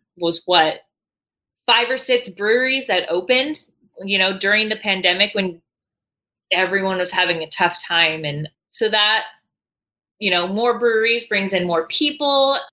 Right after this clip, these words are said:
into the craft beer scene, which is always good.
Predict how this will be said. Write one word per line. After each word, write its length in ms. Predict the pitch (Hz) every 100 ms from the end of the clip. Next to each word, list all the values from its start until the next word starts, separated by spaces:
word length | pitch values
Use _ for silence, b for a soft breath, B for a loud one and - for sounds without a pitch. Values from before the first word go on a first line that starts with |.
| _ _ _ -
into 880 | 208 208 - 208 190 180 180 190 - _
the 60 | 185
craft 400 | - 170 175 -
beer 180 | 170 170
scene, 400 | - 175 175 175
which 160 | 170
is 80 | 175
always 380 | 175 170 175 -
good. 440 | 180 175 170 165